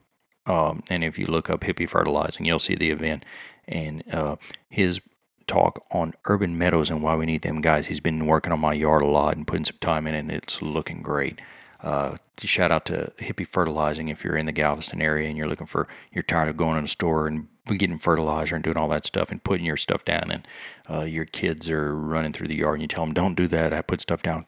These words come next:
Go see Hip-, go see my hippie man. He'll put all the stuff down and you can roll around it in the next two seconds.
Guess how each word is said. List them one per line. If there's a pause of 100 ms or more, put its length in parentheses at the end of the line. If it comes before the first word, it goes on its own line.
(100)
Go
see
Hip-,
go
see
my
hippie
man. (520)
He'll
put
all
the
stuff
down
and
you
can
roll
around
it
in
the
next (640)
two
seconds.